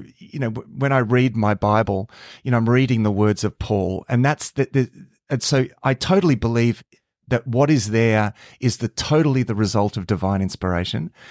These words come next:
But just because I memorize all of those words does not yet mean that I know the truth,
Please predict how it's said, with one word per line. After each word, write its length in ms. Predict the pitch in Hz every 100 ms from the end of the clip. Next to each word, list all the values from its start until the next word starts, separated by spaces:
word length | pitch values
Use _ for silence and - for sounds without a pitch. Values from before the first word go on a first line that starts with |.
| - - - -
But 140 | 139
just 220 | 135 196 -
because 260 | 233 170
I 140 | 139 120
memorize 960 | 113 127 165 135 101 92 90 95 - -
all 240 | 143 135
of 120 | 120 -
those 280 | 107 95
words 320 | 104 110 95 -
does 240 | 113 104
not 200 | 120 131
yet 240 | 120 117
mean 220 | 113 107 98
that 140 | 98
I 100 | 98
know 180 | 98 92
the 120 | 90
truth, 480 | - 85 80 -